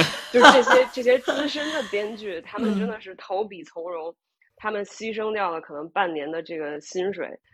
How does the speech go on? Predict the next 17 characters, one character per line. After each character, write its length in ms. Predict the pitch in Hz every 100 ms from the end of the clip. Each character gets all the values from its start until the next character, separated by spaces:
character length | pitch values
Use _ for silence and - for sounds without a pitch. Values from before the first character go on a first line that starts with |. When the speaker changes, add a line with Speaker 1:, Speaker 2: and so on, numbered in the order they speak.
| _
Speaker 2:
在 180 | - 196
为 160 | 196 196
我 360 | 185 175 156 -
这， 320 | - 202 175
我 300 | 156 165 120
这 100 | 165
样 140 | 175
的 80 | 160
新 260 | 160 185 202
编 200 | 165 147
剧 200 | 147 110 _ _ _ _ _
去 260 | - - 151
争 220 | 151 165
取 280 | 165 - 98 147
未 140 | 185
来 280 | 156 127 151 - _ _ _ -
更， 380 | 190 160 131